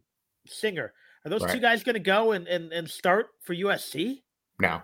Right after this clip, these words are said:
Speaker 2: probably not.
Speaker 1: No.
Speaker 2: I give
Speaker 1: I mean
Speaker 2: C R W a chance. I don't give Bars any chance, really. Although I
Speaker 1: Yeah.
Speaker 2: gotta, in all fairness to Bars, I gotta give him this.
Speaker 1: I think
Speaker 2: Under
Speaker 1: Bars
Speaker 2: Br-
Speaker 1: is, is, has a better chance, to be honest.
Speaker 2: Under Brown,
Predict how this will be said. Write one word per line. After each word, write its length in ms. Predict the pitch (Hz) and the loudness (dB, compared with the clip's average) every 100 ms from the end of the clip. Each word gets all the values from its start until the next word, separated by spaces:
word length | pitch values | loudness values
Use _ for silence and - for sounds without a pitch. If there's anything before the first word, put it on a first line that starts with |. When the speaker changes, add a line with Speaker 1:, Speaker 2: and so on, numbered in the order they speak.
| _ _ - | _ _ 6
Speaker 2:
probably 240 | 110 90 | 8 8
not. 320 | 85 82 - _ 208 | 4 -2 -8 _ -6
Speaker 1:
No. 260 | 262 294 | -4 4
Speaker 2:
I 80 | 233 | 8
give 20 | |
Speaker 1:
I 20 | 294 | 10
mean 120 | 294 | 12
Speaker 2:
C 220 | - 220 | 12 12
R 100 | 175 | 12
W 380 | 151 139 131 127 | 12 10 10 8
a 60 | |
chance. 360 | 127 - 123 117 | 8 8 8 10
I 60 | 151 | 8
don't 80 | |
give 160 | 135 113 | 8 10
Bars 260 | 110 107 104 | 12 12 10
any 160 | 95 | 2
chance, 380 | 92 110 98 - | 2 0 0 2
really. 220 | 104 113 | 2 6
Although 320 | 160 240 339 | 10 12 12
I 100 | 277 | 12
Speaker 1:
Yeah. 80 | 233 | 12
Speaker 2:
gotta, 240 | 359 370 254 - - _ _ | 12 10 6 -2 -8 _ _
in 120 | - 359 | 12 12
all 140 | 359 | 12
fairness 380 | - 208 202 - | 12 12 12 8
to 100 | 156 | 6
Bars, 380 | 143 139 139 151 | 12 12 12 10
I 20 | |
gotta 160 | 233 | 6
give 160 | 202 151 | 8 6
him 140 | 117 | 4
this. 340 | 101 104 - - - 156 | 6 6 6 2 -2 8
Speaker 1:
I 100 | 302 | 10
think 80 | 370 | 10
Speaker 2:
Under 120 | 214 | 12
Speaker 1:
Bars 280 | 220 349 247 | 12 12 10
Speaker 2:
Br- 400 | 202 135 - 180 | 2 -4 -6 -2
Speaker 1:
is, 160 | 185 | -2
is, 40 | 165 | 2
has 180 | 202 165 | 2 4
a 40 | |
better 240 | 143 156 139 | 2 2 2
chance, 320 | 165 117 - | -2 -4 -12
to 100 | 143 | -4
be 100 | 165 | 0
honest. 460 | 220 269 240 - _ _ | 0 -2 -8 -10 _ _
Speaker 2:
Under 280 | - 254 330 | 10 12 10
Brown, 640 | 202 123 131 143 170 202 | 8 12 12 12 12 8